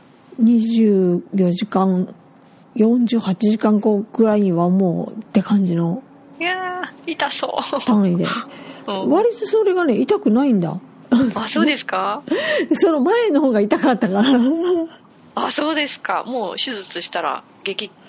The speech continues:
Speaker 2: なんだろう？
Speaker 1: <laughs>
Speaker 2: 激変？
Speaker 1: あ、いや、激変ってわけじゃないんだけど、でも、
Speaker 2: ええ。
Speaker 1: 「痛いですか？痛いですか？」って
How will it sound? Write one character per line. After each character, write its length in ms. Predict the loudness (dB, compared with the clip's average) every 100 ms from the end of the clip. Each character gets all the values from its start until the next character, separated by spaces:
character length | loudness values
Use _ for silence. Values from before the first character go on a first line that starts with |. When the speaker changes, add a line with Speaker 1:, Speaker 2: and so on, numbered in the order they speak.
| -6 -4 -4
Speaker 2:
な 80 |
ん 80 | -4
だ 60 | -4
ろ 200 | -8 -12 -20 -12
う？ 20 |
Speaker 1:
<laughs> 0 |
Speaker 2:
激 280 | -10 -8 -6
変？ 280 | -6 -6 -6
Speaker 1:
あ、 120 | -6 -8 -12 -20 -20 -20 _ -4
い 40 |
や、 80 | -4 -4
激 320 | -6 -2 0 0
変 100 | -2
っ 20 |
て 140 | -2
わ 100 | -2
け 140 | -2 -2
じ 100 | 0
ゃ 60 |
な 160 | -2 -2
い 40 |
ん 40 | -2
だ 120 | -2
け 120 | -2
ど、 360 | 0 0 -2 -8
で 120 | -4 -2
も、 80 |
Speaker 2:
え 60 | 0
え。 20 | -2
Speaker 1:
「痛 180 | -2
い 60 | 0
で 140 | -2
す 80 | -2
か？ 100 | -4
痛 240 | -2 -4 -6
い 100 | -4
で 120 | -4
す 80 | -4
か？」 100 |
っ 40 |
て 100 | -10